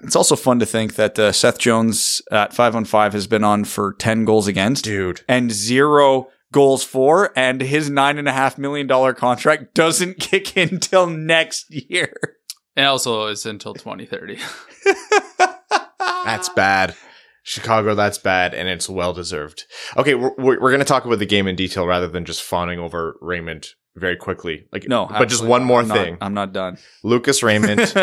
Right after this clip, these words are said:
Speaker 1: <laughs>
Speaker 2: leads all N H L rookies in both points and goals. Guess who leads in assists?
Speaker 1: Mo Seider.
Speaker 2: Mo Seider. One and two in rookie point scoring, period. Raymond and Seider, respectively. Look,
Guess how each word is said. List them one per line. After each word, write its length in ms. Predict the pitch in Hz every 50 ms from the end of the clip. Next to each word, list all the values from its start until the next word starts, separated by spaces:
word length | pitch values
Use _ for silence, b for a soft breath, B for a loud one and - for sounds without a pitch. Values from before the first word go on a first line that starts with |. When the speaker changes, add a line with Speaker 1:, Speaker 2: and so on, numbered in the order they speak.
| 151 - -
Speaker 1:
<laughs> 160 | 190 - 143
Speaker 2:
leads 380 | - 107 104 113 117 117 110 107
all 240 | - - 110 107 107
N 120 | 101 101 104
H 140 | 101 - 110
L 200 | 101 98 98 95
rookies 460 | 92 92 90 - - 98 92 92 -
in 180 | - 107 98 87
both 240 | 92 90 87 -
points 420 | - - - 107 101 101 101 101 -
and 220 | - 92 95 95 90
goals. 600 | 90 87 82 82 82 85 - - - - - _ _ _ _ _ _ _
Guess 220 | - 101 98 98 -
who 120 | - 101
leads 240 | 87 90 87 - -
in 60 | 82
assists? 560 | 85 - - - 101 - - - - - - _ _ _ _ _ _ -
Speaker 1:
Mo 240 | 101 101 98 92 87
Seider. 240 | - - - -
Speaker 2:
Mo 200 | 90 87 87 90
Seider. 480 | 98 98 - 101 82 71 - - - - _ _ _ _ _ _ _ _ _
One 320 | - 90 98 110 117 120
and 160 | 123 123 120
two 300 | 113 - 117 107 104 104
in 340 | 104 - 101 98 98 98 95
rookie 300 | - 90 98 95 - 95
point 320 | 82 - 98 95 90 - -
scoring, 340 | - - 90 90 87 82
period. 600 | 82 - - - 101 95 90 87 82 82 80 - - _ _ -
Raymond 320 | 92 90 87 85 85 82
and 100 | 85 82
Seider, 320 | - - 82 78 78 80 50
respectively. 720 | 73 80 - - 80 76 - - 76 76 76 78 73 71 B B B B B B
Look, 320 | B 113 110 107 - -